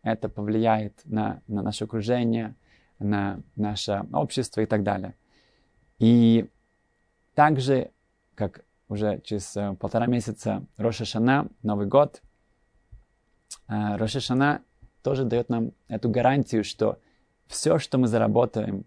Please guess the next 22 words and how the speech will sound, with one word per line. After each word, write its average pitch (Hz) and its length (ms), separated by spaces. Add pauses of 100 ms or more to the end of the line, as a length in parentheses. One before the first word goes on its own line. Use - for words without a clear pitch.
(180)
в 107 120
этом 110 180
году, 107 340
это - 200
предписано 135 840
в 101 100
Рош 110 160
ха-Шана, 107 400 (500)
в - 40
Новый 113 220
год. - 180 (960)
Поэтому 127 560 (800)
что-то - 600 (280)
у 104 80
кого-то 123 340
забрать, 104 600
да, 107 200
если 104 260
это 110 140
не 131 160
принадлежит 123 640
мне, 101 240